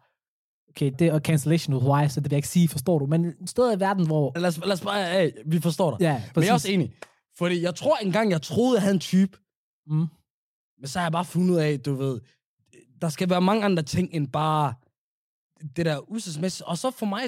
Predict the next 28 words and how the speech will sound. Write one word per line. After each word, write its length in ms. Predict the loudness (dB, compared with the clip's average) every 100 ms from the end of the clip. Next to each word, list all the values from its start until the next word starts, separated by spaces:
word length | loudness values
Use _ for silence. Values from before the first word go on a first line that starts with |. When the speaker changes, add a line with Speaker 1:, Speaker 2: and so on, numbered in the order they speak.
| -10 _ -6
Speaker 2:
meget 120 | -4
af 60 | -2
de 40 |
ting, 120 | -2
der 60 | -4
altid 240 | -4 -4
virker 180 | -2 -2
for 100 | -4
mig, 220 | -4 -2
det 60 | -2
er 40 |
universelt. 640 | -2 -2 -2 -2 -4 -6 _ -12
Det 80 | -4
kan 100 | 0
være 200 | 0 0
alt 80 | 0
muligt. 260 | 0 -4 -12 -14
Speaker 1:
Ja. 100 | -6
Speaker 2:
Og 80 | -4
for, 140 | -6 -14 -12
altså, 160 | -10
hvis 120 | -8 -6
det 80 |
er 40 | 0
udseendsmæssigt. 420 | 0 2 -2 -6 _ _ -14
Og 140 | -4
det 100 | -4 -2
er, 560 | 0 0 0 -2 -6